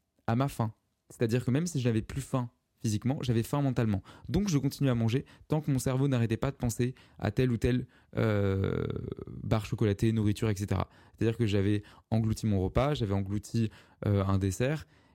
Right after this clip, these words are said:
et, euh, pourquoi je dis englouti ? Enfin, j'avais mangé, quoi. Mais oui, à l'époque, peut-être englouti parce que c'était des grosses quantités. Et ensuite, euh, peut-être que j'avais envie d'un Kinder Bueno. Et ensuite, après le Kinder Bueno,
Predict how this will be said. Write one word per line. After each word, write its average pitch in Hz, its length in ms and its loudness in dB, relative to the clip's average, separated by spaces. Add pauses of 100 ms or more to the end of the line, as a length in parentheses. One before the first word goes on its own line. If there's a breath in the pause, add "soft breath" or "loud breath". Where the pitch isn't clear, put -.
(100)
et, 135 200 2
euh, 104 280 2
pourquoi 120 200 -2
je 127 80 -2
dis 98 80 0
englouti ? 98 460 -2
Enfin, 98 140 0
j'avais 90 200 2
mangé, 104 340 2
quoi. 101 240 0
Mais 104 240 2
oui, 101 320 0
à - 60 -2
l'époque, 110 300 0
peut-être - 260 -2
englouti 104 380 0
parce 101 140 -2
que 101 80 -6
c'était 98 200 -6
des 101 100 2
grosses 107 240 0
quantités. 98 420 -4 (640 loud breath)
Et 143 200 2
ensuite, 117 420 -2
euh, 110 160 2
peut-être 120 300 0
que 117 80 0
j'avais 98 140 2
envie 98 180 0
d'un 104 140 0
Kinder 98 240 0
Bueno. 117 380 2
Et - 60 -2
ensuite, 101 240 -2
après 107 180 -2
le - 40 -8
Kinder 101 240 -2
Bueno, 113 320 2